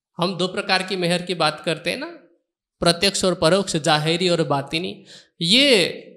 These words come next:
यहाँ पर जाहिरी मेहर है, अफगान खां के हाथ से तलवार छूट गई। अब अगले ही पल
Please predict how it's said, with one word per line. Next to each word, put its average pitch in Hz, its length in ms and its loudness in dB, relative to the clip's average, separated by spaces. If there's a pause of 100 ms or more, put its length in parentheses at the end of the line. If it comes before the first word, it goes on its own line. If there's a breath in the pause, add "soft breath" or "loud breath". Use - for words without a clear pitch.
(180)
यहाँ 214 280 0
पर 269 240 4
जाहिरी 190 600 4
मेहर 208 340 2
है, 160 520 2
अफगान 180 380 2
खां 214 200 2
के 214 140 0
हाथ 160 240 2
से 202 200 0
तलवार 180 520 2
छूट 170 340 -2
गई। 175 260 0
अब 156 400 -6
अगले 156 320 2
ही 190 200 0
पल 160 480 0